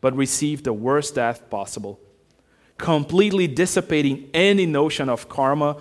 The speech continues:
or prosperity gospel in this life, in this world. He was God's beloved Son, yet it was his flesh, torn apart, like we read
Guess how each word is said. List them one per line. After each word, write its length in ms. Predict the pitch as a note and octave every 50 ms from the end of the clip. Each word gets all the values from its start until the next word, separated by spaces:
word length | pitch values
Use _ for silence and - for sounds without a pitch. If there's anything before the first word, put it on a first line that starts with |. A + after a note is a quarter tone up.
| - - - -
or 160 | C3 C3 C3
prosperity 580 | C3 - C3 A#2+ - - C#3 C3 B2 B2 A#2 A2+
gospel 600 | G#2 A2 G#2 A2 A2 - - B2 A2+ G#2+ G#2 - - _ _ _ _ -
in 180 | A#2 A2+ A2
this 220 | A2 A2 G#2+ - -
life, 480 | G#2+ F#2+ F#2+ F#2 F#2+ - - - - _ _ _ _ _ _ _ _ _ _ _ _ _ _ _ _ _ _ _ _ _ -
in 140 | B2+ A2+ A2
this 240 | A2 G#2 - - -
world. 340 | A2 G2+ F#2+ F#2+ F#2+ F#2+ - _ _ _ _ _ _ _ _ _ _ _ _ _ _ _ _ _ _ _ _ _ _ _ _ _ _ _ _ _ _ _ _ _ _ _ _
He 160 | - - D3
was 180 | C3+ C3+ C3 A2
God's 420 | G#2+ B2+ C#3 C#3 C#3 C#3+ C3 A#2
beloved 640 | G#2+ C3+ A#2+ A2+ A2 A#2 C3 C3+ B2+ B2+ A2+ G#2 -
Son, 560 | - - - - C#3+ C#3+ E3 F#3 G3 G#3 G#3+ - - - _ _ _ _ _ _ _ _ _ _ _ _ _ _ _ _ _ _ _ _ _ _ _ _ _ _ _ _ _ _ _ _ _ _ _ _ _ _ -
yet 240 | - B2 B2 A#2+ A#2+
it 60 | A#2
was 220 | A#2 A2+ A2+ -
his 200 | - A#2 G#2+ -
flesh, 680 | - - - A#2+ A#2 G#2 F#2+ F2+ - - - - - _ _ _ _ _ _ _ _ _ _ _ _ _ _ _ _ _ _ _ _ _
torn 300 | - - D3 C3+ C3 C3
apart, 520 | A#2+ B2 B2+ - A#2+ A2+ G#2 G2 F#2 - -
like 220 | G#2+ G#2+ G#2 -
we 120 | A#2+ A2+
read 360 | A2 A2+ A2+ G#2 G#2 G2 G2+